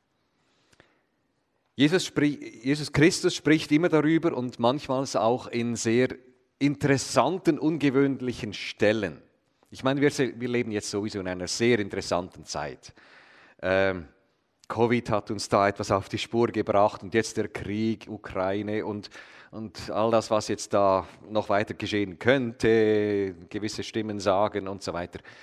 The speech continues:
Wir wissen, wir leben in der Endzeit. Und ich denke, ich bin nicht der Einzige, der das so sieht. Und da beschäftigt man sich hin und wieder halt auch mit den Endzeitreden Jesu.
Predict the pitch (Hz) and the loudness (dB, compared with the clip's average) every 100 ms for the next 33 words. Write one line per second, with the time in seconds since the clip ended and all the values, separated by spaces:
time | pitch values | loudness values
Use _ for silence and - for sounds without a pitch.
0 | - - - - - 113 107 117 - 107 | -20 -20 -20 -20 -6 -4 -2 -2 -4 -6
1 | 104 95 95 95 95 90 87 - 80 76 | -4 -4 -4 -6 -8 -12 -10 -8 -10 -10
2 | - 65 64 - 87 92 - 95 98 - | -12 -14 -16 -18 -16 -10 -6 -6 -8 -8
3 | 98 113 123 120 - 104 127 127 123 113 | -4 -4 -2 -4 -2 -2 -2 -4 -2 -2
4 | - - _ _ _ _ _ _ 113 110 | -4 -14 _ _ _ _ _ _ 2 4
5 | 104 - 104 101 123 185 - - - _ | 2 2 -2 0 4 2 2 -8 -14 _
6 | _ _ _ _ _ _ _ _ _ 127 | _ _ _ _ _ _ _ _ _ 4
7 | 165 180 - 131 135 151 135 147 - 170 | 4 2 0 2 2 2 2 2 0 -4
8 | 120 139 147 156 - 120 143 113 113 135 | 0 0 2 -2 0 -2 -2 -2 -2 -2
9 | 98 107 76 85 - 101 139 - 92 90 | -2 -4 -4 -4 -6 -4 -4 -4 -6 -6
10 | - 120 131 107 92 92 131 202 156 - | -2 -2 -2 -4 -6 -6 -6 -2 -2 -4
11 | 76 | -10